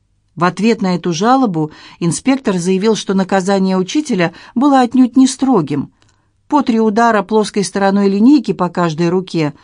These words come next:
Мальчика следовало наказать за нерадивость.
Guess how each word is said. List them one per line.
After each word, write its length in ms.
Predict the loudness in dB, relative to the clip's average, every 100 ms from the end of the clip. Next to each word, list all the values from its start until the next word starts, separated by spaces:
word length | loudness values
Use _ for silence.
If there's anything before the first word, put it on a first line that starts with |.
| _ _ _ _ _
Мальчика 420 | 0 0 -2 -4
следовало 440 | -4 -2 -2 0 0
наказать 500 | 0 -2 0 -2 0
за 100 | -2
нерадивость. 720 | 0 -2 0 0 0 -4 -10